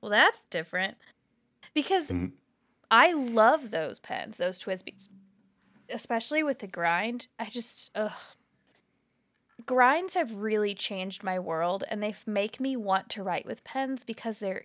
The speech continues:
Speaker 1: interesting and they're expressive, you know?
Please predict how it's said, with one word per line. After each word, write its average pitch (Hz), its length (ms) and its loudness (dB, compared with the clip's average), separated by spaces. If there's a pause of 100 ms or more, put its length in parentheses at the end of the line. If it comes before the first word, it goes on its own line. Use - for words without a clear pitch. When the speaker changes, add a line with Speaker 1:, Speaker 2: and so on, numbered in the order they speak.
Speaker 1:
interesting 254 720 -4
and 196 120 -4
they're 175 140 -2
expressive, - 720 -8
you 185 120 -10
know? 220 240 -6